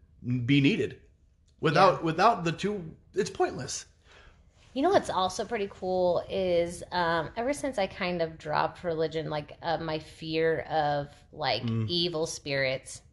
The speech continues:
Speaker 2: has to-, and I used to be terrified.
Speaker 1: Yeah.
Speaker 2: Because you would go out of town and, you know, work out of town for weeks on end, and,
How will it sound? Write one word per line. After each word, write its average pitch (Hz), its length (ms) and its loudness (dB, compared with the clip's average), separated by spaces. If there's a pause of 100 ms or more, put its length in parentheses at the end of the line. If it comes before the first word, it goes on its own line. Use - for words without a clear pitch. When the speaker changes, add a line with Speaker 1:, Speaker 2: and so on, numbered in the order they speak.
(220)
Speaker 2:
has 143 240 -6
to-, - 180 -12
and 170 300 -2
I 185 100 0
used 214 240 -4
to 160 80 -8
be 139 340 -8 (480)
terrified. 117 680 -2 (100)
Speaker 1:
Yeah. 101 280 -4
Speaker 2:
Because 190 640 4 (320)
you 208 260 -4
would 190 240 0
go 170 360 4
out 160 180 0
of 160 80 -8
town 156 240 -2
and, 151 160 -6 (180)
you 165 140 -8
know, 135 100 -6
work 151 220 -4
out 147 100 0
of 151 100 -2
town 147 320 -2
for 143 320 -6
weeks 143 300 -6
on 135 160 -2
end, 135 260 -6
and, 139 200 -6